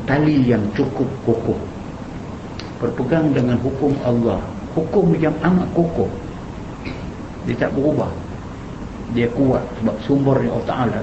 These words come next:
Dia pegang dengan tali manusia, tali apa pun saya buat, dia kepul, lama-lama dia jatuh. Hukum manusia lemah, dia berubah, orang boleh tolak.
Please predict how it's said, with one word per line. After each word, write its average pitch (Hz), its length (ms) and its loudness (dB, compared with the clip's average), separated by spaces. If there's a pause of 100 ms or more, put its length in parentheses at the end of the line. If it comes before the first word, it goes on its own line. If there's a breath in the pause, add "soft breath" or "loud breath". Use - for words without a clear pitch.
(120)
Dia 110 160 -4
pegang 147 320 2
dengan 135 220 6 (100)
tali 143 240 4
manusia, 131 560 4 (560 loud breath)
tali 151 240 4
apa 160 320 2
pun 139 160 2
saya 131 240 2
buat, 127 240 2
dia 143 160 0
kepul, 110 400 2 (720 loud breath)
lama-lama 123 480 0
dia 123 160 4
jatuh. 110 240 0 (1120 loud breath)
Hukum 151 320 4
manusia 135 480 2 (160)
lemah, 143 400 2 (960)
dia 113 80 2
berubah, 113 480 2 (480)
orang 117 160 2
boleh 113 80 2
tolak. 123 360 2